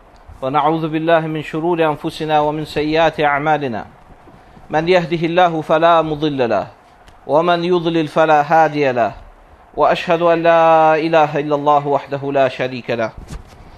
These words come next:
وأشهد أن محمدا عبده ورسوله صلى الله عليه وعلى آله وأصحابه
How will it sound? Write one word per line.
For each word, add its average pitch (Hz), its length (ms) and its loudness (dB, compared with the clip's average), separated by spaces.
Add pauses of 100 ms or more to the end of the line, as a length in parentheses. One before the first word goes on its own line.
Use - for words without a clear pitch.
(480)
وأشهد 170 400 0
أن 175 340 2
محمدا 165 600 -2
عبده 165 340 -2 (160)
ورسوله 156 580 -2 (580)
صلى 156 260 -2
الله 165 440 2
عليه 165 420 -2
وعلى 160 580 2
آله 160 280 -4
وأصحابه 156 960 -2